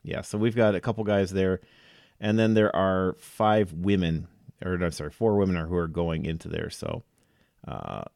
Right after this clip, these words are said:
so that should be good, too. It'll be, f-, I mean, it's always fun to watch track and field. Uh, if I can find that one, I'm gonna be watching track and field 'cause I love watching track and field. I like watching shot putters, and I, I may be very much alone in that, but I do like watching shot put.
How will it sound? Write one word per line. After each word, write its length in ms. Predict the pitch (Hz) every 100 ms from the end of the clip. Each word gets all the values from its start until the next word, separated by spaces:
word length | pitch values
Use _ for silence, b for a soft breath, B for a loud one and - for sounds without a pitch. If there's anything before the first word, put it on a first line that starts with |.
| _ _ _ _ -
so 80 | 113
that 120 | 107
should 120 | 104
be 120 | 92
good, 240 | 85 87 -
too. 240 | 104 80
It'll 140 | 92 117
be, 140 | 101
f-, 120 | - - _ -
I 100 | 107
mean, 200 | 110 101 _ _ _ _ _ _ _ -
it's 120 | 160
always 160 | 147 -
fun 160 | 123
to 80 | 107
watch 400 | 95 95 98 -
track 280 | - 95 90
and 120 | 87
field. 360 | 92 87 85 82 -
Uh, 120 | 90 87
if 160 | 85
I 60 | 95
can 100 | 85
find 280 | 92 87 85
that 140 | 76
one, 160 | 80 82
I'm 80 |
gonna 100 | 87
be 80 | 82
watching 440 | 80 85 80 87 80
track 260 | 82 78
and 100 | 80
field 320 | - 76 78
'cause 300 | - 82 - - -
I 120 | -
love 200 | 127 127
watching 300 | 80 78 73
track 260 | - 82 -
and 100 | -
field. 180 | - - -
I 80 | 113
like 200 | 160 156
watching 260 | 160 147
shot 280 | 123 123 131
putters, 400 | 101 80 76 -
and 420 | 76 78 80 80 - -
I, 160 | 87 85 -
I 100 | 90
may 180 | 95 95
be 180 | 90 92
very 360 | 80 104 117
much 240 | 104 95 92
alone 300 | 90 104 98
in 80 | 87
that, 240 | 82 76
but 120 | 78 85
I 80 |
do 120 | 87 104
like 220 | 98 92
watching 300 | 95 - 82
shot 320 | - 82 -
put. 180 | 71